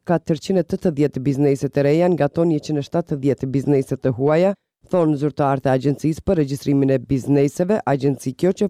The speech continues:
funksionon në kuadër të Ministrisë së Tregtisë dhe Industrisë. Fillimi i një biznesi të ri në Kosovë, ku ka të bëjë me regjistrimin e bizneseve, është proces i lehtë për t'u realizuar, thonë përfaqësues të komunitetit e biznesit, sipas të cilëve vështirësitë në zhvillimin e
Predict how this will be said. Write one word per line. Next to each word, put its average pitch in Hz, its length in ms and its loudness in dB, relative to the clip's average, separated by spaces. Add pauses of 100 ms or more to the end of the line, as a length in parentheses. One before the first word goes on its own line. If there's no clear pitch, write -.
funksionon 151 500 0
në 170 100 -4
kuadër 160 360 -2
të 143 160 0
Ministrisë 147 580 0
së 120 100 -2
Tregtisë 131 520 -2
dhe 123 120 2
Industrisë. 107 640 -4 (360)
Fillimi 285 320 4
i 269 60 4
një 247 100 2
biznesi 220 420 0
të 196 180 0
ri 208 120 4
në 170 160 2
Kosovë, 175 480 0
ku 147 160 -8
ka 143 120 0
të 147 160 -2
bëjë 156 200 2
me 143 80 2
regjistrimin 143 560 0
e 135 80 -2
bizneseve, 151 720 0
është - 200 -2
proces 170 360 0
i 170 80 4
lehtë 190 400 2
për 135 140 -6
t'u 135 100 -6
realizuar, 139 560 -2 (400)
thonë 151 260 2
përfaqësues 147 540 -2
të 143 160 -2
komunitetit 143 640 0
e 139 40 2
biznesit, 147 680 0
sipas - 340 -2
të 139 220 -4
cilëve 190 340 0 (360)
vështirësitë 180 580 0
në 160 120 2
zhvillimin 143 440 0
e 135 60 -2